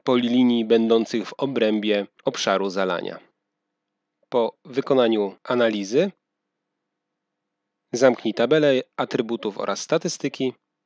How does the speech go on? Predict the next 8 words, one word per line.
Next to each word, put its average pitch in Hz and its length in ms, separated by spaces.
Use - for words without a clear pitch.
i 117 320
finalnie 123 720
dokonaj 131 500
analizy 156 540
objętości 143 920
zalanej 127 560
klasy 110 520
roślinności. 117 960